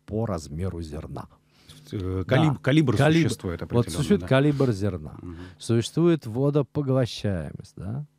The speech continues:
Speaker 1: Дальше он закладывается, и он начинается проращиваться. Причем он, собака, оказывается, его нужно прокачивать через него в воздух. Я тоже этого не знал.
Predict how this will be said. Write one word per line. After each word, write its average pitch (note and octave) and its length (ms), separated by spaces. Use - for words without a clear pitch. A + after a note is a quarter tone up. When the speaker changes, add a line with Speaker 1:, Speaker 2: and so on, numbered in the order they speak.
Speaker 1:
Дальше C#3+ 680
он B2 220
закладывается, C3+ 1040
и G#2+ 60
он A#2+ 80
начинается A#2+ 480
проращиваться. G2+ 800
Причем D#3+ 480
он, D3 200
собака, B2+ 680
оказывается, A2+ 1120
его G#2+ 340
нужно A2 340
прокачивать A2 720
через G2+ 320
него A2 220
в F#2 80
воздух. C#3 500
Я A2 140
тоже F#2+ 220
этого D#2 160
не D#2 100
знал. F2 140